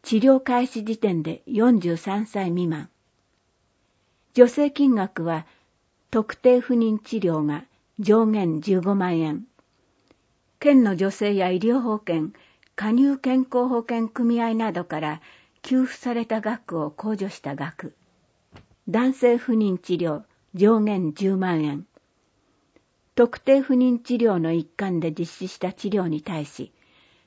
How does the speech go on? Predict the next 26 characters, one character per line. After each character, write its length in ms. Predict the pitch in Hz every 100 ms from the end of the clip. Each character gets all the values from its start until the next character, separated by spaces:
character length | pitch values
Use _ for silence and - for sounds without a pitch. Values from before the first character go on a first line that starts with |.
| _
特 240 | - 220 -
定 220 | 240 240
不 120 | 240
妊 280 | 233 226 220
治 200 | - 226
療 180 | 220 190
を 80 | 175
助 200 | 185 185
成 240 | 202 185
に 160 | 175 165
上 240 | 180 202
乗 140 | 202
せ 160 | 208 190
し 80 | -
て 120 | 156
助 180 | 156 160
成。 360 | - 139 - _ _ _ _ _ _ _ _ _ _ _ _ _ -
助 180 | 202 233
成 220 | 247 277
回 320 | 262 262 196
数、 360 | 170 - 147 - _ _ -
期 140 | -
間。 280 | 196 160 - _ _ _ _ _ _ _
詳 240 | 277 277
細 300 | 269 240 196
は 220 | 175 170